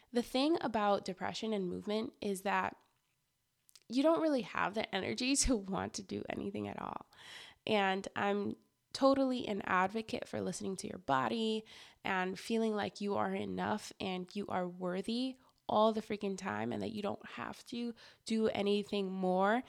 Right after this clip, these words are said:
in order to be worthy. But sometimes when you're depressed, your body is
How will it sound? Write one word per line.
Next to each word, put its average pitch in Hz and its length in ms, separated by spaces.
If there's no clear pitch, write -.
in 214 140
order 190 300
to - 160
be 190 120
worthy. - 460
But 214 180
sometimes 247 920
when 208 220
you're 202 160
depressed, 233 600
your 240 140
body 233 580
is 202 240